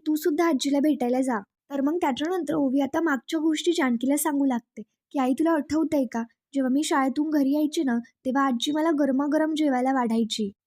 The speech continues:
तिच्या हातचा साखर तूप पोळीचा लाडू आणि कोलंबी भात खूप आवडतो मला. आणि आणखी एक, जेवून झाल्यानंतर झोपण्यासाठी तिच्या साडीची ती मऊ मऊ दुलई." आणि ओवी सुद्धा शांतपणे आता इकडे जानकीला म्हणत असते की, "आई, मला त्या सगळ्याची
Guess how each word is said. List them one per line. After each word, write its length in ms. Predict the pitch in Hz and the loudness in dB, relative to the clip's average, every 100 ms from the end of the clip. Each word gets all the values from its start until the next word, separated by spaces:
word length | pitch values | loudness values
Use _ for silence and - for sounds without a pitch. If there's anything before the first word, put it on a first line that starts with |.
| - | -8
तिच्या 280 | 254 320 370 | -2 2 2
हातचा 440 | 370 294 - 285 | 2 -2 0 0
साखर 440 | 311 302 233 294 302 | 0 -2 0 -2 0
तूप 140 | 370 370 | 0 -2
पोळीचा 420 | 302 285 294 339 330 | 0 0 0 0 0
लाडू 320 | 269 247 277 - | 2 0 -2 -4
आणि 180 | - 320 330 | -4 -2 0
कोलंबी 480 | 302 269 262 277 302 | 0 0 2 2 2
भात 220 | 277 220 - _ _ | 0 -4 -10 _ _
खूप 200 | 359 359 | -2 0
आवडतो 380 | 320 285 277 302 | 2 2 0 0
मला. 280 | 269 226 196 _ _ - | 0 0 -4 _ _ -4
आणि 240 | 269 294 | -2 0
आणखी 440 | 330 294 277 330 285 | 0 0 0 2 0
एक, 120 | 226 - _ 262 | -2 -8 _ -2
जेवून 320 | 294 277 320 | 0 2 0
झाल्यानंतर 560 | 359 339 349 381 311 269 | 2 2 0 -2 -2 -2
झोपण्यासाठी 640 | 269 277 269 302 339 349 | 0 -2 -2 -2 -2 -2
तिच्या 260 | 320 302 349 | -2 -2 -2
साडीची 540 | 339 262 262 285 254 | -2 0 0 -2 -2
ती 180 | 240 320 | -2 0
मऊ 220 | 320 277 | 0 0
मऊ 220 | 269 302 302 | 0 0 0
दुलई." 340 | 277 247 214 117 - - | 0 0 -2 -6 -20 -10
आणि 220 | 285 311 | -4 0
ओवी 260 | 311 269 311 | 2 2 0
सुद्धा 240 | 330 339 381 | 0 -2 0
शांतपणे 640 | 359 277 269 302 302 254 | 0 0 -2 -2 -2 -2
आता 180 | 247 269 | -2 -4
इकडे 240 | 269 302 | -2 -2
जानकीला 460 | 302 262 240 294 302 | -2 -2 -2 -2 0
म्हणत 240 | 330 339 | -2 -2
असते 340 | 392 - 240 | -2 -2 -6
की, 360 | 233 _ _ 302 | -6 _ _ -2
"आई, 180 | 269 277 | 0 0
मला 180 | 294 302 | 0 0
त्या 140 | 349 | -2
सगळ्याची 480 | - 302 285 285 | 0 0 0 0